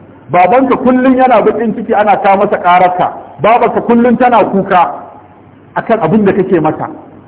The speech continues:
To bakin baba da bakin baba ya ishe ka musifa. Sannan na biyar,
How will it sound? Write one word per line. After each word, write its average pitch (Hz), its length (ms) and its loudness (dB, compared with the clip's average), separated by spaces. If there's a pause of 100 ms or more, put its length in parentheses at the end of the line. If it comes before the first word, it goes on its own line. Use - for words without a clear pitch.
(1040)
To 143 80 -4
bakin 160 440 0
baba 151 560 2 (140)
da 147 100 0
bakin 147 380 -2
baba 170 320 2
ya 165 160 2
ishe 160 220 -4
ka 165 80 -2
musifa. 131 420 -6 (3000)
Sannan 226 360 2
na 285 140 4
biyar, 269 340 4